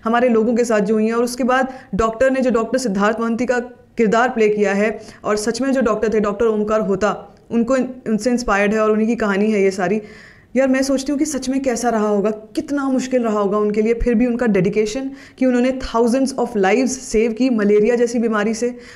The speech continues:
मलेरिया आज के टाइम में एक ऐसी बीमारी हमको लगती है जैसे सर्दी, खांसी, जुकाम, दवाई मिल गई और सब कुछ ठीक हो गया, लेकिन ट्राइबल एरियाज़ में ऐसा नहीं होता है। ट्राइबल एरियाज़ में बहुत छोटी-छोटी सुविधाएं, जैसे कि केमिस्ट शॉप,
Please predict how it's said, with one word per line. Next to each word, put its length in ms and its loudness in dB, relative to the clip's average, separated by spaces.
मलेरिया 400 4
आज 120 -2
के 80 -2
टाइम 180 0
में 120 2
एक 80 0
ऐसी 180 2
बीमारी 300 2
हमको 160 0
लगती 200 0
है 60 2
जैसे 160 -2
सर्दी, 280 0
खांसी, 320 -2
जुकाम, 340 2
दवाई 240 2
मिल 180 2
गई 140 2
और 120 0
सब 140 -6
कुछ 200 -4
ठीक 140 -2
हो 80 2
गया, 120 2
लेकिन 240 0
ट्राइबल 300 0
एरियाज़ 320 2
में 80 -4
ऐसा 180 -4
नहीं 300 0
होता 240 -2
है। 260 -4
ट्राइबल 320 0
एरियाज़ 440 0
में 220 0
बहुत 300 -4
छोटी-छोटी 420 -2
सुविधाएं, 480 0
जैसे 200 0
कि 100 -2
केमिस्ट 460 0
शॉप, 280 0